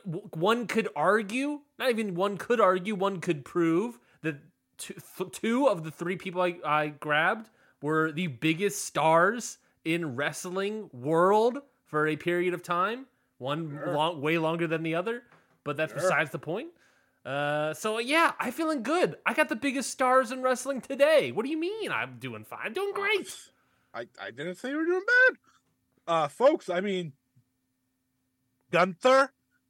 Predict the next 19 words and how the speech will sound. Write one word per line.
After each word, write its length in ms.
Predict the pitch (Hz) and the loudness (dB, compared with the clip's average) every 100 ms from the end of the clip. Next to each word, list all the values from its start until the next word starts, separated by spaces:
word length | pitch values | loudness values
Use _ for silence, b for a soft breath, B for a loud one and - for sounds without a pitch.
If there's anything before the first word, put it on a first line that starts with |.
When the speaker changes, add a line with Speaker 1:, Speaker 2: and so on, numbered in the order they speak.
| - | -4
Speaker 2:
Bianca 440 | 185 170 196 214 | 0 2 2 -2
Belair, 720 | 180 190 165 160 185 226 233 - | 0 0 0 0 0 0 -2 -10
Seth 480 | - - 233 220 - _ - | -10 0 4 4 0 _ -4
freaking 1000 | 480 659 - - - 392 - 247 202 165 b b b | 2 4 4 2 -8 -12 -8 -6 -6 -8 b b b
Rollins. 680 | 147 165 185 208 240 285 339 | 0 4 6 8 6 4 0
I 100 | 214 | -6
mean, 200 | 214 240 | -6 -4
how 160 | - 226 | 0 0
can 300 | - 269 226 | 0 -2 -2
you, 80 | 202 B B | -10 B B
how 200 | 277 262 | 4 4
can 240 | 262 294 277 | 4 2 4
you 80 | |
have 260 | 254 254 226 | 4 6 4
a 80 | 214 | 0
bad 460 | 180 262 262 233 | 4 6 6 4
time 360 | - 269 277 247 | 4 4 4 2
with 160 | 226 202 _ | -4 -8 _
that? 400 | 226 311 381 - | -2 2 2 -2